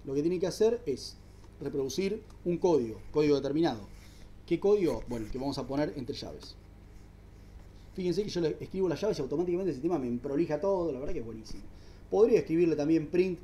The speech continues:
tocaste la tecla S, o podría no hacerlo. Vamos a poner directamente transform, recuerden que es con minúscula. Este,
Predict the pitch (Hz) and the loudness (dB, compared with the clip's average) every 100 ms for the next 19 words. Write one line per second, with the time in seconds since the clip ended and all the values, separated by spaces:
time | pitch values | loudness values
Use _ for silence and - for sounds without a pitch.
0 | - 139 143 156 147 131 151 147 139 139 | -8 -4 -4 -2 -2 0 -2 -2 -6 -2
1 | 180 175 - 175 - - - 165 156 143 | 0 0 0 -4 -6 -16 -10 -8 -4 -2
2 | 135 120 - 101 - - - - - 147 | -4 -6 -10 -14 -16 -20 -20 -20 -6 -2
3 | 151 143 131 123 117 110 - - 117 113 | -2 -2 -2 -2 -2 -6 -10 -14 -12 -8
4 | 123 131 131 123 143 151 151 151 147 156 | -8 -8 -10 -8 -4 -2 -2 -4 -4 -4
5 | - - - - - 117 117 113 120 120 | -10 -18 -18 -20 -12 -8 -8 -8 -10 -10
6 | 117 143 175 170 180 185 190 - - - | -4 0 -2 0 0 0 -4 -14 -20 -20
7 | - - - - - - 165 - 139 139 | -20 -20 -20 -20 -20 -4 -4 -2 -4 -4